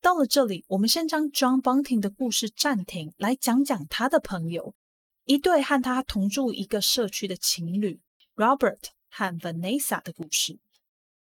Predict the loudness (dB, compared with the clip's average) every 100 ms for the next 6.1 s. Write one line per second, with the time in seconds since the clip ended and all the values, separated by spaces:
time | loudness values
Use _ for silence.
0 | _ _ _ _ -2 2 4 4 4 4
1 | 0 0 0 0 0 0 0 0 -2 -8
2 | _ -2 4 4 4 0 -2 -4 -6 -10
3 | -12 _ _ _ _ 2 4 6 4 2
4 | -2 0 0 0 -2 -2 -2 0 -2 -2
5 | 0 2 0 _ -2 0 0 -4 -6 -6
6 | -8